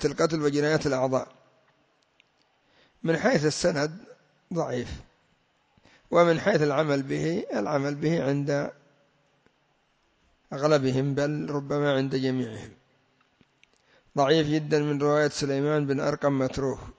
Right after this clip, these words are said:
وفي الحديث كلام كثير، قال ابن عبد البر في التمهيد: "هو حديث متواتر مشهور عند أهل السير، معروف عند أهل العلم معرفة، يستغنى بشهرته عن الإسناد." والحديث لم يخرجه أحمد.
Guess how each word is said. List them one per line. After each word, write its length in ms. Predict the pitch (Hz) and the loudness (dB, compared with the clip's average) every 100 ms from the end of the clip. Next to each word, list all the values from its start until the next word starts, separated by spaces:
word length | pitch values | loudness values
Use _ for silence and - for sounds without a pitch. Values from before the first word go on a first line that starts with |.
| _ _ _ _ _ _ _ _ - _ - | _ _ _ _ _ _ _ _ -20 _ -4
وفي 140 | 139 143 | 0 2
الحديث 400 | 139 143 151 - | 2 2 0 -2
كلام 440 | 135 143 147 139 | 0 0 0 0
كثير، 360 | 127 127 147 156 | -2 -2 -2 -2
قال 200 | 139 139 | -2 -2
ابن 180 | 139 | 0
عبد 240 | 131 139 135 | 0 -2 -4
البر 220 | 131 143 | -2 -2
في 80 | 139 | -4
التمهيد: 420 | - 135 143 160 | -4 -2 0 0
"هو 120 | 151 | 0
حديث 260 | 131 143 143 | -2 -2 0
متواتر 640 | 135 131 135 139 151 151 | 0 0 0 0 0 -2
مشهور 420 | 139 131 165 175 | -4 -2 -2 0
عند 180 | 151 147 | 0 0
أهل 200 | 151 147 | 0 0
السير، 420 | 151 - 185 185 - - - - - | -2 0 2 2 -2 -16 -20 -12 -2
معروف 340 | 139 175 180 | 2 4 4
عند 220 | 147 160 156 | 4 2 2
أهل 200 | 151 151 | 4 2
العلم 340 | 139 202 208 | 2 0 2
معرفة، 340 | 151 160 170 | 2 2 0
يستغنى 440 | 208 147 165 165 165 | 0 -2 -4 -2 -2
بشهرته 460 | 143 151 180 214 | -2 -2 -2 -2
عن 140 | 226 185 | -4 -4
الإسناد." 420 | 190 - 123 113 - _ _ _ _ _ _ _ _ _ | -6 -8 -10 -14 -18 _ _ _ _ _ _ _ _ _
والحديث 400 | 143 135 151 175 | -6 -2 -2 0
لم 160 | 196 156 | 2 0
يخرجه 360 | 139 139 127 | 0 -2 -2
أحمد. 300 | 123 - 113 | -2 -6 -12